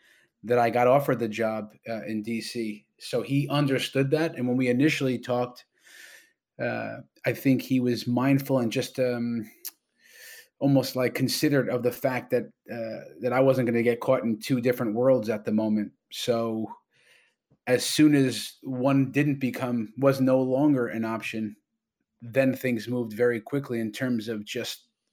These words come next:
the process, get, getting it in front of him and, and Bill Manning and, and so forth.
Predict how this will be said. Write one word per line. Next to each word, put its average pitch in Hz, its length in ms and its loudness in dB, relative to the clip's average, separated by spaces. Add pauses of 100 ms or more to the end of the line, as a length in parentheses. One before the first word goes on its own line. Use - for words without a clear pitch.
(120)
the 113 140 -4
process, - 640 -6 (140)
get, 135 260 -2
getting 127 280 2
it 117 220 -2
in 120 120 -4
front 120 300 -2
of 107 100 -6
him 151 320 4
and, 113 140 0
and 104 100 -2
Bill 110 160 -4
Manning 135 400 2
and, 110 180 -4
and 104 300 -6 (100)
so 113 220 -10
forth. - 220 -20